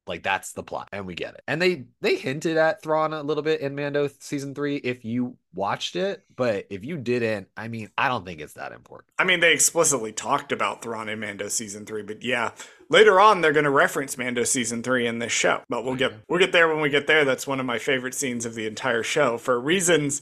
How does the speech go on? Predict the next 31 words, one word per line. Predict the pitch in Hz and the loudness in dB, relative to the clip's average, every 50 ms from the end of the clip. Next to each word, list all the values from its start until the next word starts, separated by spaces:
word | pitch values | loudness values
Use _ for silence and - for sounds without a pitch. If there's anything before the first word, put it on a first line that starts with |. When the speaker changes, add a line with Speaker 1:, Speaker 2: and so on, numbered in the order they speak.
| - - | -4 0
Speaker 2:
that | - 147 143 | 0 2 2
longtime | 143 156 170 185 190 185 180 190 180 165 165 156 | 4 4 6 6 6 4 2 2 2 2 2 2
listeners | 156 156 160 156 - 165 143 143 135 127 123 120 117 - | 4 4 4 4 2 0 0 0 0 0 -2 -2 -6 -6
of | - 131 135 127 123 | -4 -2 -2 -2 -2
this | 131 131 127 | -2 -4 -4
podcast | - - 156 151 147 143 139 - 147 123 113 110 110 - - - - - _ | -2 2 2 4 4 2 2 0 0 2 2 0 -2 -4 -6 -8 -10 -16 _
will | - 139 156 156 156 | 0 4 4 6 4
definitely | 151 - 151 143 151 147 151 151 151 147 135 135 139 135 123 123 | 4 2 2 2 2 2 0 -4 -4 -4 -4 -6 -6 -8 -8 -6
know. | 123 120 113 110 104 104 - 113 107 - - - | -8 -8 -8 -8 -8 -6 -6 -8 -10 -10 -14 -10
Speaker 1:
Well, | - 101 120 | -6 -2 -2
let's | 127 135 131 | 0 -2 0
start | - - 139 143 | 0 2 2 4
with | 139 131 | 4 2
the | 127 104 | 0 0
actual | 95 87 - - - 82 71 | -2 -2 -4 -8 -12 -12 -12
episode. | - _ - | -14 _ -2
So, | - 202 196 - - - - - | 2 2 2 2 2 -2 -2 -2
Speaker 2:
Okay. | 156 156 - 196 131 107 - - _ | 0 2 4 4 4 2 -2 -8 _
Speaker 1:
section | - - 185 202 - - 214 208 185 | -6 -2 -2 -2 0 0 -2 0 0
one. | 147 113 71 - | 0 -2 -4 -4
The | - 131 127 - | -6 -6 -4 -2
episode | 135 165 - 208 185 - 202 196 - | -2 -4 -4 -4 -4 -2 -2 -2 -2
opens | 123 127 120 120 120 117 117 123 123 | -2 -4 -4 -4 -4 -6 -6 -8 -10
with | 113 104 95 - | -10 -10 -10 -10
the | - 80 | -14 -16
New | 78 82 82 | -14 -12 -10
Republic | 98 135 - - 107 87 95 143 160 | -8 -8 -8 -10 -10 -10 -10 -10 -12
cruiser | - - 87 80 76 - - 78 90 | -12 -14 -14 -14 -14 -16 -16 -18 -18
traveling | 110 - - 117 113 143 156 175 170 170 170 175 | -18 -12 -6 -4 -2 -2 -2 -4 -6 -10 -12 -12
through | - - 131 131 | -12 -12 -12 -12
space. | 127 - - - - _ - - - | -12 -14 -16 -18 -18 _ -20 -20 -20